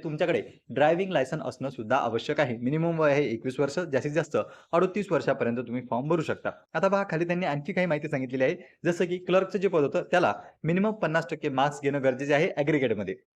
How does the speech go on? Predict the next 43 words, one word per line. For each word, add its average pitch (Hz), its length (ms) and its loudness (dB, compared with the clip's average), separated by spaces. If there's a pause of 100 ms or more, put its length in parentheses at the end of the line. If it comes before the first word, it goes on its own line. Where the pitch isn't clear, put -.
नंतर 165 220 0
आणखी 160 220 0
काही 175 140 2
सूचना 156 260 -2
दिलेल्या 151 260 2
आहेत, 170 120 -2
त्या 143 100 4
सुद्धा 135 200 -2
तुम्ही 139 200 -4
वाचून 143 260 0
घेऊ 147 220 0
शकता. 165 280 0
सॅलरी 131 320 0
वगैरेचा 127 400 0 (320)
सुरुवातीचा 190 520 2
जो 160 160 0
काही 170 160 2
प्रोबेशन 156 420 0
पिरियड 151 240 4
आहे 143 140 4
तो 165 120 -2
तुमचा 160 240 -2
चोवीस 180 420 0
महिन्याचा 151 320 0
राहील 147 240 4 (260)
असं 170 240 2
यामध्ये 127 380 2
त्यांनी 120 240 -2
सांगितलं. 120 400 -2 (400)
नंतर 185 260 2
पहा 180 200 0 (520)
खाली 180 160 6
जर 196 100 6
आपण 185 180 0
पद 165 160 2
पाहिले 156 260 4
तर 180 120 -2
सॅलरी 165 360 4
स्ट्रक्चर 190 460 0
सुद्धा 185 220 -2
त्यांनी 160 200 2
दिलेलं 143 300 2
आहे, 135 160 4